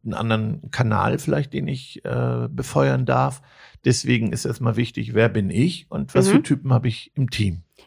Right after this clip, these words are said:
Speaker 2: Genau, genau. Ja, n-, das, das zu erkennen und auch zu wissen, dass ich deswegen dann auch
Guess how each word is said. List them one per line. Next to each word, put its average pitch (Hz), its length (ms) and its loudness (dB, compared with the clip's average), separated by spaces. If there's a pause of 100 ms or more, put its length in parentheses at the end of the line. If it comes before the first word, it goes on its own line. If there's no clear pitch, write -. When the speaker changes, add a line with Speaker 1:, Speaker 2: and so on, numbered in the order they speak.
Speaker 2:
Genau, 170 420 4 (180)
genau. 165 360 0 (260)
Ja, 196 220 6
n-, 190 520 0
das, - 340 -2 (200)
das - 180 -2
zu 196 120 2
erkennen 226 500 8
und - 260 2
auch 180 180 0 (360)
zu 185 220 4
wissen, 226 280 8
dass 185 180 0
ich 175 100 -10
deswegen 190 380 0
dann 175 180 -2
auch 175 220 2